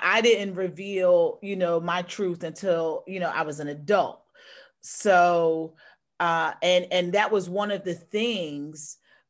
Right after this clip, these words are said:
when I carried it for so long, that was actually one of the things that I was concerned with. You know, not, not ju-, not necessarily being believed,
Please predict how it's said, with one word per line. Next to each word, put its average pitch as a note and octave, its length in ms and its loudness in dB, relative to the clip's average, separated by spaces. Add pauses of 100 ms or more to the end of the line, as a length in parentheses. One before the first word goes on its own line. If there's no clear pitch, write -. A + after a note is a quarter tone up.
(240)
when F3+ 200 -2
I E3 120 -2
carried F#3+ 520 0
it F3 120 -6
for E3 120 -8
so E3+ 240 -4
long, G3 380 -4
that A3+ 160 -2
was G3 220 -6
actually A3+ 360 -4
one G3+ 220 -6
of G#3 120 -4
the F3+ 140 -6
things G#3+ 420 -8
that F3 120 -8
I E3+ 120 -6
was F3+ 160 -14
concerned C4 580 -16
with. C#3 180 -18 (1200)
You G#3+ 160 -6
know, F3 440 -8
not, G3+ 320 -6 (120)
not A3+ 360 -4
ju-, A#3+ 180 2
not C#4+ 300 2
necessarily B3 640 0
being F#3+ 320 -6
believed, F#3+ 800 -12